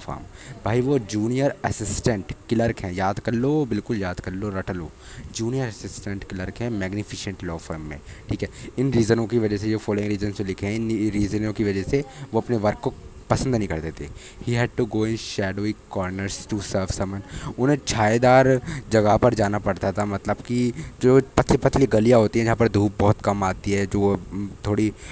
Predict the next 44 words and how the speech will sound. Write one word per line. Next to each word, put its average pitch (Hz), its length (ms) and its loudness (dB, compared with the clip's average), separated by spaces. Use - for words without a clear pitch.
पतली 120 200 0
पतली 113 360 0
और 110 100 4
जहाँ 110 300 0
घना 104 180 0
area 117 280 4
होता 95 220 -2
है 92 60 -2
ना, 95 180 -4
उस 123 180 4
area 117 220 8
की 107 100 0
बात 98 220 0
हो 95 40 -2
रही 87 140 -2
है। 98 120 0
shadowy 92 340 0
corner 95 320 -2
का 95 80 -6
मतलब 95 260 -2
उस 95 200 -2
area 95 340 0
से 92 180 -4
है। 110 140 -2
तो 113 60 2
वहाँ 104 300 0
पर 117 380 4
उन्हें 110 160 0
जाना 107 240 4
पड़ता 104 320 -2
था 113 80 2
summon 120 340 4
serve 120 240 2
करने 107 180 0
के 107 60 -6
लिए। 123 100 2
Summon 113 340 0
एक 120 180 -2
legal 98 400 0
document 113 520 0
है 131 140 6
court 104 280 4
का, 117 220 4
जो 127 220 10